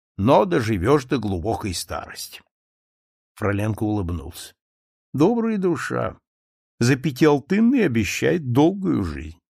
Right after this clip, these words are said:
А осталось из того, что она обещала».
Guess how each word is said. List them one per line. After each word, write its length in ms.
А 160
осталось 580
из 100
того, 280
что 220
она 200
обещала». 760